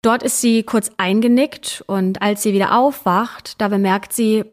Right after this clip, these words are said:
dass ihr Sitznachbar, den sie nicht kennt, seine Hand zwischen ihren Beinen reibt und sie ist in dem Moment wie versteinert.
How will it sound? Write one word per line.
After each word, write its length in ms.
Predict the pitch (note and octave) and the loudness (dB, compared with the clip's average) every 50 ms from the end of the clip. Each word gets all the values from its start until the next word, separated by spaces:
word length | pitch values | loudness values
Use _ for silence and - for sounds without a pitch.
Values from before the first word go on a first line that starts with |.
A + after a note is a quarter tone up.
| _ | _
dass 400 | - G#3 G3 G3 F#3+ - - - | -2 0 0 0 -2 -4 -8 -6
ihr 240 | - G3+ F#3+ F#3+ F#3+ | -4 -4 -2 -2 -2
Sitznachbar, 760 | F#3+ C4 D4+ C4+ - - G3+ - - - - F#3 F#3 G3 A3 A3 | -2 -2 -4 -4 -4 -6 -6 -6 -4 -4 -2 0 2 2 2 0
den 220 | G#3+ G3+ G3 G3 | -2 -2 -2 -2
sie 320 | F#3+ G3 G3 G3 G3 G3+ G3 | -2 -2 -2 -2 -2 -2 0
nicht 280 | G#3 C4 D#4 - - | 0 0 0 -2 -4
kennt, 440 | - A#3+ A3+ G#3+ G#3+ A3+ B3 C#4 - | -2 0 2 4 4 4 4 2 0
seine 520 | - - - - - G3+ G3+ A3 A3+ A3 | -4 -10 -8 -4 -2 0 2 2 2 2
Hand 160 | C4 D4+ E4+ E4+ | 2 2 0 0
zwischen 340 | - - G#3 - - G3 | -2 -4 -4 -2 -2 -4
ihren 300 | F#3 E3 E3 E3 F3 F3 | -4 -4 -4 -6 -6 -4
Beinen 260 | E3+ F3 E3 E3 F3 F3 | -4 -4 -4 -4 -6 -6
reibt 640 | E3+ E3+ E3 E3+ F3+ A3 G#3+ _ _ - - - | -4 -4 -4 -2 -4 -4 -8 _ _ -20 -18 -12
und 300 | - G3 F#3 F#3+ F#3+ F#3+ | -8 -4 -4 -2 -2 -4
sie 160 | F3+ - A3 - | -4 -4 -2 -2
ist 180 | C4 C4+ - | -2 -2 0
in 160 | - A#3 A3 | 0 0 0
dem 140 | G#3 A3+ A3+ | 0 0 0
Moment 260 | A3+ A3 G#3+ G#3 F#3+ - | 0 0 -2 -2 -4 -6
wie 120 | G3 A3+ B3+ | -8 -8 -6
versteinert. 880 | - B3 G#3+ - - - - A3 A3+ A3 F#3+ E3+ F3 A#3 B3+ - - | -6 -6 -6 -6 -6 -4 -2 -2 -2 -2 -2 -2 -2 -2 -4 -6 -10